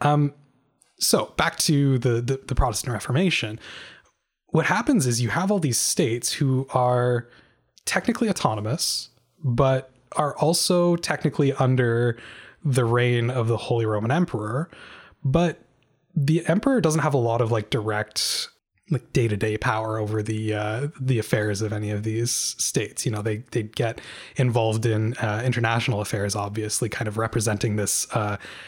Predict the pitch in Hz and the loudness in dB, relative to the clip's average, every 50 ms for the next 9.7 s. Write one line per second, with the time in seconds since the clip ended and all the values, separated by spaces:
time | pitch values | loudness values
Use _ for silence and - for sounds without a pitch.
0 | - - - - 110 107 104 104 107 113 127 - - 104 - - _ - 120 113 | -20 -12 -4 -2 0 0 0 0 -2 -2 -4 -8 -8 -8 -8 -8 _ -2 0 2
1 | 113 110 107 107 104 104 107 110 104 - - 123 113 113 110 113 110 110 117 110 | 2 2 0 -2 -4 -2 -2 -2 -2 -2 -2 -2 0 0 0 0 0 -2 -2 -2
2 | 117 120 131 - 127 110 107 - - 113 107 107 107 104 104 101 - - - 113 | -2 -4 -2 -2 -2 -2 -2 -2 -2 -2 -2 -2 -2 -2 -4 -6 -6 -4 -4 -4
3 | 104 104 110 - - 120 107 - - 147 165 185 160 110 107 107 110 113 - - | -2 -4 -6 -4 -4 -4 -2 0 0 0 2 2 2 2 0 -2 -4 -6 -6 -8
4 | - - - - - - - - 113 107 127 120 117 117 117 - - - - - | -10 -16 -16 -18 -16 -8 -4 -2 0 2 2 2 2 0 0 -2 -4 -4 -4 -6
5 | _ - - 143 127 120 117 117 117 117 113 113 117 - - - - - - - | _ -4 -2 0 2 2 2 2 2 2 0 0 -2 -6 -10 -20 -20 -20 -14 -2
6 | - 147 131 139 131 131 131 131 131 127 123 127 113 - 123 107 107 - 123 110 | 0 0 2 2 4 4 4 4 2 2 2 2 2 2 0 -2 0 0 0 0
7 | 110 107 107 110 117 117 104 127 117 107 117 107 98 - 110 101 110 104 - 139 | 0 -2 -2 -2 -2 -2 0 0 0 0 0 -2 -2 -2 -2 -4 -2 -2 0 0
8 | 135 123 - - 127 107 107 107 107 101 104 101 - - - 202 165 110 - - | 0 0 0 -2 -2 -2 0 0 0 -2 -2 -4 -4 0 2 2 2 2 0 -2
9 | - 120 110 107 113 143 175 175 127 107 101 101 101 | -2 -2 0 0 2 2 4 4 2 0 -2 -4 -6